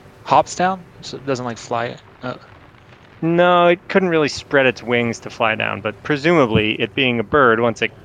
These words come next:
Speaker 2: got clear of the opening,
Speaker 1: Yeah,
Speaker 2: it
Speaker 1: gotcha.
Speaker 2: spread its wings and
Speaker 1: Gotcha.
Speaker 2: was
Speaker 1: Cool,
Speaker 2: then
Speaker 1: cool.
Speaker 2: able to fly.
Speaker 1: Okay, so then I think Alar might wanna sneak a look to see what's going on down there. Is he still on the same stealth check that he was on before? Was he on a stealth check?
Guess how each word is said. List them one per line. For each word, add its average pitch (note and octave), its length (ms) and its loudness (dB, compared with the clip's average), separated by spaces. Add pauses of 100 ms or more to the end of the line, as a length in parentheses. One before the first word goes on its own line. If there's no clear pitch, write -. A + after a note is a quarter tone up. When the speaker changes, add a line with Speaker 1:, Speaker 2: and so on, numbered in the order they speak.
Speaker 2:
got G#2+ 340 0
clear A2 300 -4
of G2 100 -10
the G#2+ 140 -4
opening, G2+ 320 -8
Speaker 1:
Yeah, B2 100 0
Speaker 2:
it A#2 60 -4
Speaker 1:
gotcha. A2+ 140 -4
Speaker 2:
spread G2 220 -4
its - 180 -16
wings G#2 140 -12
and G#2+ 80 -16
Speaker 1:
Gotcha. A2+ 360 -4
Speaker 2:
was G2 160 -10
Speaker 1:
Cool, - 100 -14
Speaker 2:
then A2 120 -10
Speaker 1:
cool. - 80 -10
Speaker 2:
able - 80 -16
to - 80 -20
fly. - 240 -16 (880)
Speaker 1:
Okay, C#3 240 0
so D#3 160 -2
then D3 160 2
I D3 80 2
think C#3 200 -4
Alar C3 520 0 (300)
might B2+ 260 -2
wanna B2 480 0
sneak - 480 -6
a C3 40 0
look A#2+ 360 -2
to A#2 80 -10
see A#2 300 -4
what's A2+ 200 -8
going A2+ 240 -8
on A2 180 -6
down A2 220 -6
there. A2+ 260 -8 (580)
Is C3+ 200 -6
he E3 160 -4
still G3+ 200 2
on F3 280 4
the D3+ 80 -2
same D3 300 -4
stealth - 340 -2
check C#3+ 240 -2
that C#3 140 -8
he B2+ 80 -8
was B2+ 100 -10
on B2+ 140 -8
before? C#3 300 -10 (580)
Was B2 120 -10
he B2+ 80 -10
on B2+ 140 -10
a B2+ 60 -12
stealth - 320 -14
check? C#3+ 140 -16